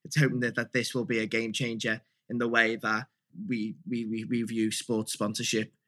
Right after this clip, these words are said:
moving forward. Um, this, we've spoke a lot about, uh, about football, but this is not, um, narrowly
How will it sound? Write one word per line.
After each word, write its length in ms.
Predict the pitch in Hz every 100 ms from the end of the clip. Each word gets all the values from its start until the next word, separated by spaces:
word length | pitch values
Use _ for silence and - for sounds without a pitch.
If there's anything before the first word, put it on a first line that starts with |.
| _
moving 300 | 123 113 110
forward. 460 | 104 117 107 107 110 - - -
Um, 220 | 127 120
this, 340 | 123 175 - -
we've 120 | 147 143
spoke 260 | - 165
a 60 | 170
lot 180 | 139 131
about, 340 | 139 131 - -
uh, 120 | 123 -
about 340 | 127 127 120 -
football, 520 | 139 - 143 196 - - - _
but 240 | 147 131 -
this 200 | 147 156
is 120 | 147
not, 260 | 165 135 - -
um, 280 | 131 123 127 - _ _
narrowly 600 | 160 151 135 139 143 135